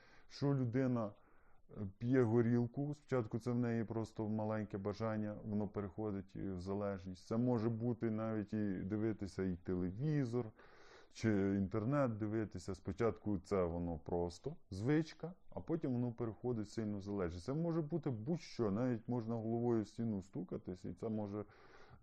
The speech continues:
е, перейти в залежність, якщо дуже довго це,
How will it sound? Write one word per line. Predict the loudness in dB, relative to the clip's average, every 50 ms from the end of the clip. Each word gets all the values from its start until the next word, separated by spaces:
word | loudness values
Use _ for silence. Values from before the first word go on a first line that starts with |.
| -6
е, | -4 -2 0 0 0 0 -2 -4 -6 -2
перейти | 0 2 4 4 2 2 2 2 4 6
в | 6
залежність, | 6 8 6 6 6 8 8 8 8 6 4 2 0 2 0
якщо | -2 -2 0 2 4 4 4 4 2
дуже | 0 0 0 0 2 2 2 2
довго | 4 4 4 4 4 2 0 0 0 -2
це, | -2 -2 0 2 2 2